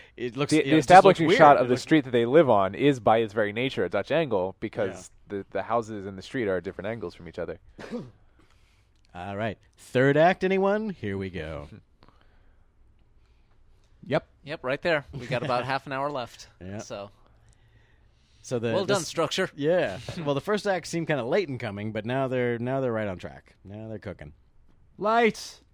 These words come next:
Speaker 3: Oh, it's a helicopter. Bummer.
Speaker 1: It's the aliens.
Speaker 4: They should do, they, if they do another Body Snatchers remake, which I'm sure they will in
Speaker 3: I was gonna say,
Speaker 4: ten years.
Speaker 3: if
Speaker 1: Yeah, God,
Speaker 3: if
Speaker 1: yeah.
Speaker 2: When?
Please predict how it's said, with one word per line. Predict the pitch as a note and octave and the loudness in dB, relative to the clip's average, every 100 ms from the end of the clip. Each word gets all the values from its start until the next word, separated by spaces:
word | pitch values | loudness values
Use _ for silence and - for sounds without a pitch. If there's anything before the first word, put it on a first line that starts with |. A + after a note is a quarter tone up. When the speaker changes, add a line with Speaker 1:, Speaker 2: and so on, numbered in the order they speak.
| - - _ _ _ | -20 -20 _ _ _
Speaker 3:
Oh, | C3 | -12
it's | B2 | -10
a | G#2+ | -10
helicopter. | G#2+ F2+ F2+ - _ _ _ - | -10 -12 -16 -20 _ _ _ -12
Bummer. | F2+ F2 _ _ _ _ B2 - | -12 -12 _ _ _ _ -20 -18
Speaker 1:
It's | F3+ | -16
the | - E3 F#3 | -12 -8 -6
aliens. | A3+ D#3 C3 B2 - _ _ _ _ _ _ _ _ _ _ _ _ _ _ _ _ _ _ | -2 -2 -2 -8 -14 _ _ _ _ _ _ _ _ _ _ _ _ _ _ _ _ _ _
Speaker 4:
They | F#3 | -8
should | G#3 A#3 | -6 -8
do, | G3 G3+ C3+ | -10 -14 -6
they, | D3 - _ _ - _ _ _ _ | -6 -6 _ _ -20 _ _ _ _
if | D#3 - | -10 -6
they | D#3+ | -8
do | C#3+ F#3+ | -6 -6
another | F3 D3+ D3 | -6 -6 -6
Body | B2 B2 A#2+ | -6 -6 -8
Snatchers | - A#2+ A2+ A#2+ G#2+ A2 | -10 -10 -8 -10 -12 -10
remake, | A2 G#2 G2+ G2+ | -10 -8 -8 -10
which | A2 A2 | -12 -12
I'm | G#2 | -14
sure | - A2 | -12 -10
they | G2+ | -8
will | G2+ G2 | -8 -2
in | |
Speaker 3:
I | A2 | 2
was | C3+ | 4
gonna | C3 | 4
say, | B2+ A2 | 2 0
Speaker 4:
ten | G#2 | 0
years. | A#2+ C3+ | -2 -2
Speaker 3:
if | B2 | -4
Speaker 1:
Yeah, | C3 G2+ - | -6 -6 -4
God, | C3 | 0
Speaker 3:
if | D3 A#2 | 2 0
Speaker 1:
yeah. | A#2+ A2+ G#2+ | -4 -2 -2
Speaker 2:
When? | G#2 G#2 G2+ | -4 -6 -8